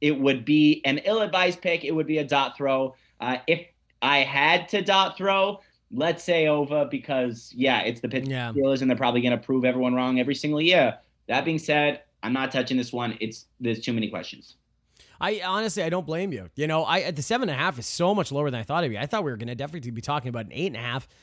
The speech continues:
Speaker 2: and then you're kinda like, "Mm, I don't know." I think seven and a half, I'm gonna lean under as well. I'm, I,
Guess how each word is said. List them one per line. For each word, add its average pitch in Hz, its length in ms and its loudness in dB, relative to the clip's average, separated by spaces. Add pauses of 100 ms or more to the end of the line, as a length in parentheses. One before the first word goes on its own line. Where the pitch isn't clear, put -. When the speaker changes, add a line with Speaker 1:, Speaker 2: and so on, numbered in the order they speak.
(200)
Speaker 2:
and 156 180 -2
then 160 140 0
you're 160 100 -2
kinda 170 160 -2
like, 165 180 -2
"Mm, 359 380 -2
I 240 240 -2
don't 247 100 -2
know." 233 220 -2 (240)
I 262 160 -6
think 415 160 0
seven 185 240 0
and 156 80 -2
a 127 40 -4
half, 143 180 -4
I'm 143 100 -4
gonna 180 140 -2
lean 143 240 -4
under 139 240 -4
as 131 100 -6
well. 135 320 -6
I'm, 196 180 0
I, 165 140 -4